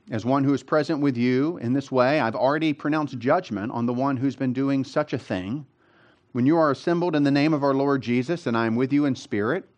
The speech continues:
with the power of our Lord Jesus, hand that one over to Satan for the destruction of the flesh,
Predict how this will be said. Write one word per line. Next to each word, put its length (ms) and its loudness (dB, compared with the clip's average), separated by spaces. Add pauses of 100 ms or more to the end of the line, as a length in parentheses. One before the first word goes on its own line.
with 140 -4
the 80 -8
power 340 2
of 60 -4
our 100 0
Lord 300 -2
Jesus, 600 -8 (600)
hand 260 2
that 140 2
one 180 0
over 260 2
to 60 -2
Satan 500 -2
for 120 -8
the 100 -4
destruction 560 -4
of 80 0
the 80 -6
flesh, 680 -6